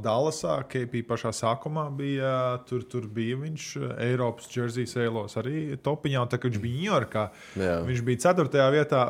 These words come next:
Speaker 1: visā N B A.
Speaker 2: Vai atgādini Luka, kur bija šajā topā?
Speaker 1: Eh,
Speaker 2: Top
Speaker 1: Luka,
Speaker 2: desmit?
Speaker 1: Luka bija lielajā top desmit, viņš bija sestajā vietā.
Speaker 2: Eiropā.
Speaker 1: Nē, pasaulē.
Speaker 2: Vai viņš pat nav Eiropas top desmit?
Speaker 1: Viņš redz, viņš, tas nozīmē, ka Lukas Krakls Eiropā laikam,
Speaker 2: Jā.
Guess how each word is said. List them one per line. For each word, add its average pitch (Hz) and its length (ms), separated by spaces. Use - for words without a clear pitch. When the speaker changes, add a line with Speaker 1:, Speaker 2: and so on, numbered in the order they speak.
Speaker 1:
visā 98 720
N 110 220
B 104 60
A. 101 260
Speaker 2:
Vai 110 240
atgādini 101 420
Luka, 127 320
kur 170 200
bija 165 240
šajā 160 380
topā? 147 360
Speaker 1:
Eh, 117 300
Speaker 2:
Top 120 120
Speaker 1:
Luka, 151 180
Speaker 2:
desmit? 143 180
Speaker 1:
Luka 165 320
bija 127 640
lielajā 131 640
top 131 300
desmit, 135 380
viņš 120 120
bija 110 140
sestajā 110 560
vietā. 92 320
Speaker 2:
Eiropā. 87 640
Speaker 1:
Nē, 123 160
pasaulē. 107 380
Speaker 2:
Vai 101 120
viņš - 80
pat 104 140
nav 107 200
Eiropas 101 400
top 90 180
desmit? 87 320
Speaker 1:
Viņš 131 280
redz, 135 260
viņš, 110 160
tas - 160
nozīmē, 120 420
ka 110 120
Lukas 113 340
Krakls 107 400
Eiropā 101 400
laikam, 92 380
Speaker 2:
Jā. - 0